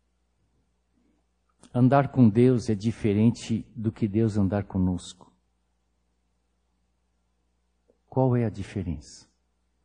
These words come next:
Deus andava no jardim do Éden com Adão.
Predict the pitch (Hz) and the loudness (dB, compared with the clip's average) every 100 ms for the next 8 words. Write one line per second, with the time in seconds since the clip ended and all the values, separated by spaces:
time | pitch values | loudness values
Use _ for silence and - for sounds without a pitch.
0 | _ _ - - - _ _ _ _ _ | _ _ -20 -20 -20 _ _ _ _ _
1 | _ _ - 185 208 - 139 120 131 113 | _ _ 6 8 8 6 4 4 2 2
2 | 110 110 - 104 87 98 117 107 95 - | 2 0 0 -2 -2 0 2 2 -4 -14
3 | - _ _ _ _ _ _ _ - 110 | -20 _ _ _ _ _ _ _ -4 -2
4 | 107 107 101 95 - 98 82 85 65 | 0 -2 -2 -4 -4 -4 -4 -6 -8